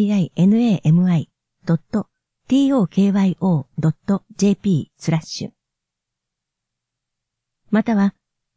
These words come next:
ロゴフォームから申し込み。区ホームページ、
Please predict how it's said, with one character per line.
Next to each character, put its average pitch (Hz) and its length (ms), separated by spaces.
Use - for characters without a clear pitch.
ロ 202 180
ゴ 285 140
フ 302 160
ォ 294 40
ー - 20
ム 226 140
か 208 140
ら 214 180
申 143 180
し - 100
込 135 160
み。 131 180
区 302 140
ホ 247 200
ー - 20
ム 233 140
ペ 226 200
ー 196 40
ジ、 180 240